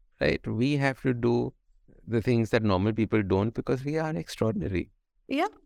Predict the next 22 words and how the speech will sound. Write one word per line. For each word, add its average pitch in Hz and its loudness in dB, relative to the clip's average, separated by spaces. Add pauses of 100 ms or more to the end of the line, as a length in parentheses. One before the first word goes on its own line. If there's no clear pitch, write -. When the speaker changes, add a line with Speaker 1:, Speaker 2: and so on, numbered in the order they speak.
(140)
Speaker 2:
Okay. 262 2 (180)
<laughs> - 0
I, 262 2
that's 262 0
something 269 0
to 294 -2
keep 247 -6
in 262 0
mind. 220 4
And 247 2
to 247 2
everyone 226 4
who's 247 -2
listening, 240 -2
of 233 -4
course, 226 0
because 226 -4
you're 240 4
meant 277 6
to 415 -2
be 262 0
extraordinary. 190 0